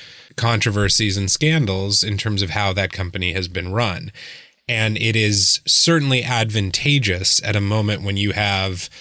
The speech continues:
Frances Haugen going before Congress and leaking all of these documents.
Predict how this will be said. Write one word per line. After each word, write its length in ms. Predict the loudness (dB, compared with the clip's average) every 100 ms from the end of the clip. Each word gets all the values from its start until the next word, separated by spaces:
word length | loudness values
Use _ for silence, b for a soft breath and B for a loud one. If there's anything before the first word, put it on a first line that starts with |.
| B B B -4
Frances 480 | 0 2 2 2
Haugen 420 | 2 0 2 0 0
going 300 | 0 0 -2
before 680 | -4 -2 -2 0 -2 -4
Congress 840 | -4 -4 -4 -2 -2 0 2 2 0
and 320 | 0 -2 -2
leaking 400 | -4 -2 -2 -2
all 180 | -2 -4
of 100 | -4
these 220 | -4 -2
documents. 840 | -2 -4 -4 -6 -6 -4 0 -2